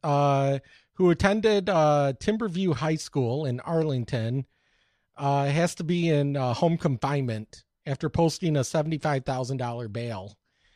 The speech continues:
in Tarrant County Jail. Uh, so basically,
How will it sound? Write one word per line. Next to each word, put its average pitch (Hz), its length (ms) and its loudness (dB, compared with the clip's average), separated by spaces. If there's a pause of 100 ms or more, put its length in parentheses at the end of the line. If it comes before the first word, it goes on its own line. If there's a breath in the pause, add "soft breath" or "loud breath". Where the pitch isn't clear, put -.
(220)
in 139 320 0
Tarrant 147 520 -2
County 127 320 -2
Jail. 113 460 -12 (1120)
Uh, 139 480 0 (1000)
so 202 540 2
basically, 170 1080 2